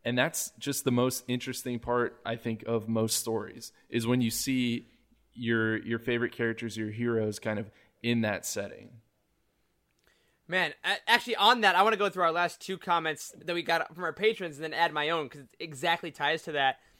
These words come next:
Speaker 2: Uh, our buddy Timothy T thirteen, who I know is hanging out, said, "Empire simply reminds me that we can't win without our friends." And James added, "Empire taught me that friendship and family are interchangeable when the connection is deep,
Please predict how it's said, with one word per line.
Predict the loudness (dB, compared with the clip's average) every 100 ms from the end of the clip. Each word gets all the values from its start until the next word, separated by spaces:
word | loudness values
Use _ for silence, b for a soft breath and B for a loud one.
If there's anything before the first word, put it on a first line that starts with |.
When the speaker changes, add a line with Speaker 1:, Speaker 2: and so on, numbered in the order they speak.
| b b 4
Speaker 2:
Uh, | 6 6
our | 6
buddy | 6 4
Timothy | 2 -2 -4
T | -6 2
thirteen, | 6 4 2 -4 -4
who | -2 0
I |
know | 0
is | 0
hanging | -2 0 4
out, | 4 4 b b b
said, | 0 2 4
"Empire | 0 0 2 4 2
simply | -2 -6 -4
reminds | -2 -2 -2 -4
me | -6
that | -6 -6
we |
can't | -10 -8 -6 -6
win | -8 -8
without | -6 -2 -2
our | -2
friends." | -6 -4 -2 -2 -4 -12 b b b b
And | -8 -6
James | 2 2 2 -4 -6
added, | 0 0 0 -6 -6
"Empire | -6 -2 0 0
taught | 2 0 0
me | -4
that | -4
friendship | -2 -2 -2 -6
and | -10 -6
family | -4 -2 -2 -2
are | 0
interchangeable | 0 -2 -4 -8 -6 -4 -4 -4
when | -6
the |
connection | -10 -10 -12 -10 -12
is | -12
deep, | -8 -8